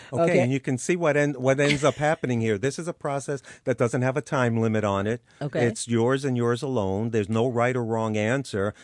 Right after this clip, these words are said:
Speaker 1: It's really a self-discovery about who is Robin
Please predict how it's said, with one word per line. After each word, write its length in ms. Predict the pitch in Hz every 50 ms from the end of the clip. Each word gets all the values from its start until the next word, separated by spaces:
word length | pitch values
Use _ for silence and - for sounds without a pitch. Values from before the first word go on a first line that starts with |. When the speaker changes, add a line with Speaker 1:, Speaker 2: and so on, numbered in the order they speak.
| - -
Speaker 1:
It's 240 | - 127 120 - -
really 240 | 120 113 117 120 131
a 80 | 127 117
self-discovery 840 | - - 127 117 120 - - 131 - - - 143 151 - 143 117
about 300 | 107 85 104 101 101 98 92
who 180 | 117 117 123
is 120 | 139 131 113
Robin 540 | 107 107 98 98 98 95 104 117 127 143